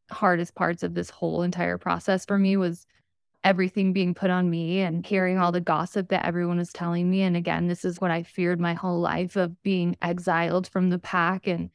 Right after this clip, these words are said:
that happened in a really big and dramatic way. So all of a sudden I lost my using buddy and I lost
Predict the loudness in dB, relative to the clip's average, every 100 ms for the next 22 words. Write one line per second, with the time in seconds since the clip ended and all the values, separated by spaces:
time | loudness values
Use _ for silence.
0 | _ _ _ 0 0 2 2 2 2 2
1 | 2 0 0 -2 -2 0 0 0 0 0
2 | 0 0 -2 0 2 2 0 0 2 2
3 | -2 -10 _ _ 0 2 4 4 4 4
4 | 4 4 2 2 0 0 0 0 2 4
5 | 4 4 2 0 0 0 2 2 2 2
6 | 0 -4